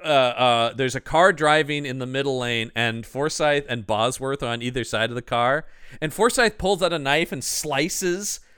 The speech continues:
the arm of the driver so that he swerves his car into Bosworth.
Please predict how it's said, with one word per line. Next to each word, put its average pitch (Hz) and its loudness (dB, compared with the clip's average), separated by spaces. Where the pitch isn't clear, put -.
the 151 4
arm 175 4
of 156 2
the 160 -2
driver 151 2
so 196 -8
that 202 0
he 196 8
swerves 180 0
his 175 -8
car 160 4
into 156 -2
Bosworth. 160 -2